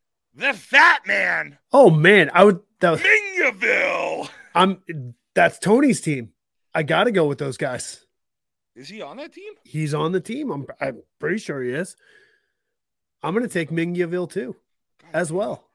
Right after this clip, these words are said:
Speaker 1: I thought
Speaker 2: Fat
Speaker 1: we were
Speaker 2: Man.
Speaker 1: gonna be off, opposite there.
Speaker 2: Yeah. So I'm, no, I'm going them. I'm gonna go with the Wolfpack.
Speaker 1: Okay.
Speaker 2: Uh,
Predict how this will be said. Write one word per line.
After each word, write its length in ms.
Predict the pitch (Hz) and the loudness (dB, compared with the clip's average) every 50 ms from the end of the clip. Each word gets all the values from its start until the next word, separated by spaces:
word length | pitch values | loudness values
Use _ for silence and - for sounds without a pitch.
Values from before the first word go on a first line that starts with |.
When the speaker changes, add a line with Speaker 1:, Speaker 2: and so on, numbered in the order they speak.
| _ _ _ | _ _ _
Speaker 1:
I 60 | 120 | -20
thought 140 | 110 _ - | -20 _ -10
Speaker 2:
Fat 160 | 175 180 214 | -8 -8 -8
Speaker 1:
we 60 | - - | -8 -10
were 40 | 127 | -14
Speaker 2:
Man. 80 | 113 | -14
Speaker 1:
gonna 100 | 107 127 | -16 -18
be 160 | 127 127 123 131 | -18 -18 -20 -18
off, 200 | 143 160 196 - _ _ | -20 -20 -20 -20 _ _
opposite 500 | - 120 143 143 - 131 107 107 90 71 | -20 -20 -20 -20 -20 -20 -20 -20 -20 _
there. 180 | 69 71 73 69 _ _ _ _ _ _ | _ _ _ _ _ _ _ _ _ _
Speaker 2:
Yeah. 320 | - 135 143 156 151 - - _ _ _ _ | -12 -8 -6 -6 -6 -8 -12 _ _ _ _
So 120 | - - 135 | -12 -6 -4
I'm, 180 | 147 170 190 170 | -4 -4 -4 -4
no, 180 | 170 165 160 | -2 -2 -2
I'm 160 | 160 180 202 | -2 -2 -2
going 480 | 202 226 226 240 226 202 185 151 135 143 | -2 -2 0 0 -2 -4 -6 -10 -12 -10
them. 400 | 151 175 175 190 202 208 196 - _ - | -8 -6 -6 -6 -6 -8 -12 -14 _ -10
I'm 100 | 156 160 | -8 -6
gonna 120 | 160 156 147 | -4 -4 -4
go 140 | 151 156 151 | -2 -2 -2
with 120 | 151 147 | -2 -4
the 60 | - 156 | -4 -4
Wolfpack. 560 | 147 139 131 120 - - 135 120 120 120 - - _ _ _ _ _ _ _ _ 85 _ - | -4 -4 -4 -6 -6 -8 -10 -10 -10 -12 -14 -20 _ _ _ _ _ _ _ _ _ _ -20
Speaker 1:
Okay. 140 | 69 69 78 _ _ _ _ _ _ _ _ _ _ _ _ _ _ _ _ _ _ _ _ _ - | -20 -20 -20 _ _ _ _ _ _ _ _ _ _ _ _ _ _ _ _ _ _ _ _ _ -20
Speaker 2:
Uh, 960 | 120 117 123 131 131 131 135 139 139 139 139 139 139 139 143 147 151 156 156 | -20 -18 -18 -16 -16 -14 -14 -14 -14 -14 -14 -14 -16 -16 -16 -16 -16 -16 -18